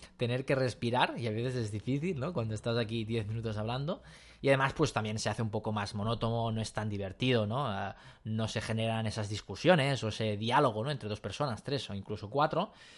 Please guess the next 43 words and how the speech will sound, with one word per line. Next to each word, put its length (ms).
Pero 140
bueno, 180
de 140
momento, 480
eh, 300
estoy 220
yo 80
solo 400
y 100
de 80
momento, 460
pues 160
bueno, 200
ya 120
sabéis 340
que 320
estoy 240
haciendo 240
como 180
pequeñas 460
píldoras, 580
¿no? 120
Hablando 280
de 120
diferentes 520
temas. 380
Es 140
verdad 280
que 80
este 180
año, 380
eh, 380
empecé 320
muy 140
fuerte 440
y, 460
<laughs> 320
de 120
hecho, 320
saqué 300
dos, 300
dos 160
episodios 640